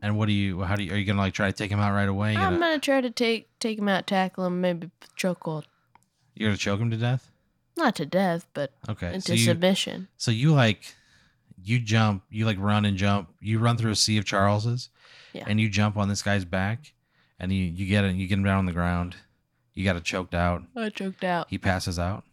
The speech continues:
Speaker 1: The police come.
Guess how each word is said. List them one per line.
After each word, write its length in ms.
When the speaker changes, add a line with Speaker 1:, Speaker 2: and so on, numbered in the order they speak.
Speaker 1:
The 80
police 320
come. 340